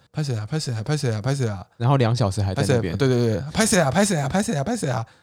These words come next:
Speaker 1: 你跟他说你什么时候开走，他就讲“拍谁？拍谁啊？没啦，没啦。”
Speaker 2: 嗯，嗯，嗯。
Speaker 1: 很快就走了啦。
Speaker 2: 就是他有种一直跟你道歉，你就会觉得说：“哦，我好像应该要原谅他。”
Speaker 1: 对啊。
Speaker 2: 但他就其实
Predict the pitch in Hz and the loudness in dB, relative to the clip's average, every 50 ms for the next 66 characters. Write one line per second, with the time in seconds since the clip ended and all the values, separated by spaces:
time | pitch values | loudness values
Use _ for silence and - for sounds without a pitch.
0 | _ - - - 123 123 120 - 160 160 165 156 170 170 156 135 123 127 110 113 | _ -10 -4 0 2 2 4 4 6 6 6 6 4 4 2 2 2 2 2 2
1 | 131 127 - 139 131 120 113 113 123 131 131 120 107 98 92 117 117 113 117 104 | 2 2 2 2 2 2 2 2 0 0 -2 -2 -4 -4 -2 -2 -2 -2 -2 -2
2 | 92 - 107 104 104 101 90 82 - - 113 107 110 123 143 160 147 127 123 131 | -2 -2 -2 -2 -4 -4 -8 -8 -10 -10 -6 -2 0 0 0 0 0 -2 0 0
3 | 147 160 143 131 127 127 123 113 117 117 113 113 110 107 104 104 107 101 98 92 | 0 0 0 -2 -2 -2 -2 0 0 2 2 2 0 0 0 -2 -2 -2 -4 -4
4 | 95 98 95 92 90 123 113 - 196 196 185 - - 117 110 107 107 107 104 101 | -4 -4 -4 -4 -4 -2 0 0 0 0 0 0 0 2 2 2 0 0 -2 -2
5 | 101 98 101 104 - _ _ - 170 175 196 185 180 165 156 135 127 117 98 143 | -4 -6 -8 -10 -12 _ _ 0 2 4 6 8 8 8 8 8 6 6 4 2
6 | 135 123 135 131 110 107 120 110 107 135 113 101 107 123 117 - 101 95 98 - | 2 2 2 2 2 4 4 4 4 4 2 2 4 2 2 2 0 -2 -2 -2
7 | - 107 110 107 113 110 90 92 - 110 107 104 107 101 101 98 87 87 95 95 | -2 -2 -2 -2 -2 -2 -2 -2 -2 -4 -2 -2 0 0 0 0 -2 -2 -4 -4
8 | 90 90 - 98 98 - - - - - 147 143 127 113 104 101 107 165 151 143 | -6 -6 -8 -8 -8 -8 -10 -10 -4 2 4 4 6 6 4 4 4 4 4 6
9 | 151 156 147 143 - 156 135 - - - 107 107 98 104 101 98 95 | 6 4 4 6 6 6 6 4 2 0 -2 -2 -2 -2 -2 -4 -4